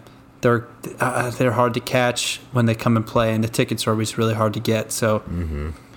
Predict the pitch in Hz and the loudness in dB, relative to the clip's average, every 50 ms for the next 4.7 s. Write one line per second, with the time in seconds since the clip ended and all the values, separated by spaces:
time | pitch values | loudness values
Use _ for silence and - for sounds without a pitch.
0 | - - - - - - - - 107 - - - 143 127 117 113 - - 120 107 | -20 -20 -20 -20 -10 -4 -2 -2 -2 -2 -2 0 2 2 2 2 0 -2 -2 0
1 | 107 120 127 139 127 117 110 110 110 110 - - - - 120 - - 117 113 113 | 0 2 2 2 2 2 0 0 0 0 0 -2 -4 -4 -4 0 2 2 4 4
2 | 110 110 110 107 107 - - 113 107 104 104 104 107 110 - - - 117 - 117 | 4 2 2 0 -2 -2 -2 -2 -2 0 -2 -2 -4 -6 -4 -2 -2 -2 -2 -4
3 | 120 - - 110 101 104 101 107 104 107 110 107 107 110 110 113 117 - - - | -6 -2 -2 -2 -2 0 -2 -2 0 -2 -2 -2 -2 -2 -4 -4 -6 -6 -8 -8
4 | - - - - - - - - 107 110 - 107 107 107 | -8 -10 -12 -14 -12 -8 -6 -6 -4 -4 -4 -6 -6 -8